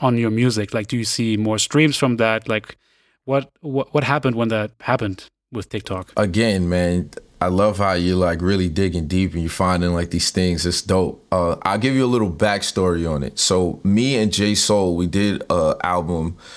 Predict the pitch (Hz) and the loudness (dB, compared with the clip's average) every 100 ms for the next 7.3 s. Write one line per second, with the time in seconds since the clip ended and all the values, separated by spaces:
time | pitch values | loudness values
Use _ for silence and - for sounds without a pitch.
0 | - - - 92 90 - 117 107 127 139 | -20 -20 -6 -2 0 2 2 2 2 2
1 | 123 139 117 - 131 110 104 92 87 - | 0 0 0 0 0 0 0 0 -2 -4
2 | - 107 123 120 110 110 104 87 101 98 | 0 2 2 2 2 2 2 0 0 0
3 | - 82 71 85 87 107 107 104 101 101 | -2 -2 -2 0 2 2 4 2 2 0
4 | - 98 95 95 90 87 92 87 87 - | 0 0 0 0 0 0 0 0 -2 -2
5 | - 90 90 87 85 82 87 87 95 90 | -2 0 0 -2 0 0 0 2 2 2
6 | 85 - 87 87 - 87 - 85 85 - | -2 -2 -2 -2 -2 -2 0 -2 -2 -2
7 | 82 76 76 | -2 -2 -4